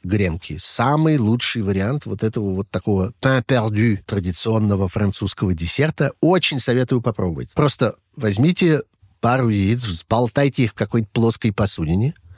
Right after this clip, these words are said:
в каком-то лотке таком. Разбавьте молоком. Сильно разбавьте. Сильнее гораздо, вот, чем вы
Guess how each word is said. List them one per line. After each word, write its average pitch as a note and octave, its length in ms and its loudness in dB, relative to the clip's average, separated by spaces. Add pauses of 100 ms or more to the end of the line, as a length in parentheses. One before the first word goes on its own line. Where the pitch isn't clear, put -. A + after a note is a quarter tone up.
(240)
в - 40 -8
каком-то G#2+ 320 0
лотке G2+ 420 -2
таком. C#3 340 -6 (840)
Разбавьте B2 600 0
молоком. C3+ 480 0 (720)
Сильно C3 340 4
разбавьте. F2 540 -4
Сильнее A#2+ 420 2
гораздо, G#2+ 640 2
вот, F2 240 -4 (100)
чем F#2+ 280 0
вы F#2 360 2